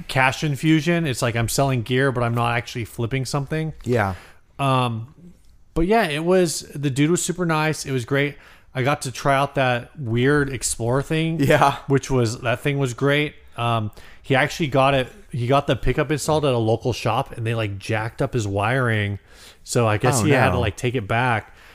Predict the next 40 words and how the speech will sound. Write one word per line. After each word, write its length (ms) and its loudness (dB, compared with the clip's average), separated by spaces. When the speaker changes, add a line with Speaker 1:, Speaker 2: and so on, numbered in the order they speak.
Speaker 1:
And 100 0
I 40 4
was 120 0
really 200 4
surprised 520 0
when 100 -2
he 80 0
named 300 0
the 40 0
shop, 360 -4
because 240 -6
it's 200 -6
a 160 -2
shop 400 -6
with, 140 -4
like, 140 -4
a 80 -2
really 380 -2
good 180 -4
reputation. 680 -4
Speaker 2:
Oh, 160 2
really? 480 0
Speaker 1:
But 100 4
it 40 2
Speaker 2:
Well, 100 2
Speaker 1:
was 100 2
Speaker 2:
things, 340 0
Speaker 1:
one 100 -16
Speaker 2:
things 220 -2
happen. 300 2
Speaker 1:
Yeah, 220 2
well, 240 4
it 20 2
was 180 -4
this 220 -2
weird 340 2
thing 200 0
where 120 0
it's 140 -8
like 220 -2